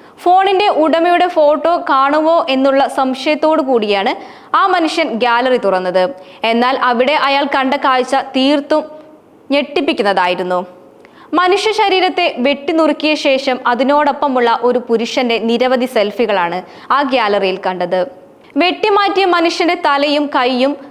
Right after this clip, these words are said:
കയ്യിലേന്തിയും വായിൽ വെച്ചും പോസ് ചെയ്തിരിക്കുന്നു. മനുഷ്യ ശരീരത്തിന്റെ വെട്ടിനുറുക്കപ്പെട്ട നൂറിലേറെ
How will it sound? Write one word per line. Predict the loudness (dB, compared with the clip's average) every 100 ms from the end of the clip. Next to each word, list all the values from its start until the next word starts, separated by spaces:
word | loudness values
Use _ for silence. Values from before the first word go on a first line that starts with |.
| -4
കയ്യിലേന്തിയും | 0 2 2 2 2 2 2 0 0 0
വായിൽ | 2 2 2 0
വെച്ചും | 0 -2 2
പോസ് | 2 2 0
ചെയ്തിരിക്കുന്നു. | -2 -2 -2 -4 -4 -4 -6 -12 -4
മനുഷ്യ | 0 0 0 0
ശരീരത്തിന്റെ | 2 2 0 0 0 0 -2 -2
വെട്ടിനുറുക്കപ്പെട്ട | -2 -2 0 0 0 -2 -2 -2 -2 0
നൂറിലേറെ | 2 2 2 2 2 0